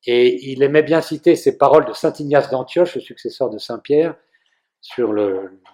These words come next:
le trône épiscopal d'Antioche. Il disait : « Laissez-moi mourir et recevoir la pure lumière du Christ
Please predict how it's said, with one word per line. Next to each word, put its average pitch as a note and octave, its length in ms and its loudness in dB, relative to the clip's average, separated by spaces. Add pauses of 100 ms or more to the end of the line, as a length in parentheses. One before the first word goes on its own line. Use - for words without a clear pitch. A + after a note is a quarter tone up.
(120)
le G#2+ 60 -20
trône A#2+ 320 -2
épiscopal A2+ 640 -6
d'Antioche. B2+ 500 -6 (640)
Il A#2+ 120 -20
disait : « C3 380 4
Laissez-moi D3 460 2
mourir D3+ 500 4
et C3 40 0
recevoir C#3 500 2
la C3 100 2
pure E3+ 280 0
lumière C#3+ 320 0
du A#2 140 -12
Christ D#3+ 480 -4